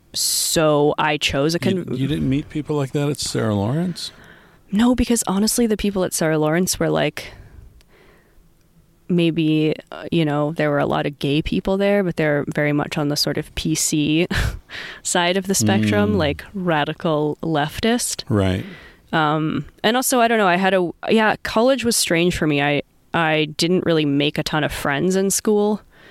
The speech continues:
Speaker 1: I didn't live on campus, and I was working full time, and I was just really into school. I just didn't really care about partying and, like, hanging out. I just was so fascinated by what I was learning.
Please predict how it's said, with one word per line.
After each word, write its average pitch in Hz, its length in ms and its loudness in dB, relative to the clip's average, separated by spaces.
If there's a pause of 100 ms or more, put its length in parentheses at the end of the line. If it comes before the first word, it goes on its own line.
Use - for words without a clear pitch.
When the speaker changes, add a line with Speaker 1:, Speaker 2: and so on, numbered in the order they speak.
(360)
Speaker 1:
I 165 100 0
didn't 170 260 2
live 156 240 2
on 156 120 0
campus, 160 800 -2
and 160 100 -2
I 151 60 0
was 147 160 -4
working 147 380 0
full 175 180 0
time, 175 420 0 (840)
and 160 100 2
I 156 60 2
was 160 100 0
just - 220 -6
really 160 220 2
into 147 180 -2
school. 180 640 0
I 170 80 0
just 170 200 -2
didn't 180 120 0
really 139 160 -2
care 156 420 -2
about 143 380 0 (520)
partying 170 640 2
and, 151 120 0
like, 139 240 -2
hanging 208 440 2
out. 165 380 2
I 151 80 -2
just 165 200 -4
was 151 100 -2
so 147 280 0
fascinated 160 720 -2
by 151 160 0
what 147 160 0
I 160 100 -2
was 151 160 -2
learning. 160 420 0